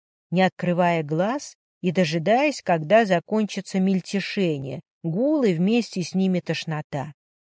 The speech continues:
Терпеть пришлось недолго, минуты две от силы,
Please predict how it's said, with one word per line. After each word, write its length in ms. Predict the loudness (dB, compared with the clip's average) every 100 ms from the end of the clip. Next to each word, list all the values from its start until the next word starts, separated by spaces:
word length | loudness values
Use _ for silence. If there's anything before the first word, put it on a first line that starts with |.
| _ _ _ _
Терпеть 460 | _ -2 2 2 2
пришлось 460 | -4 -6 -2 -4 -2
недолго, 680 | -4 -2 -4 -6 -8 -10 -14 -16 _ _ -2
минуты 460 | 2 2 0 0
две 360 | 0 0 2 2
от 140 | 0
силы, 460 | -6 -10 -10 -10 -12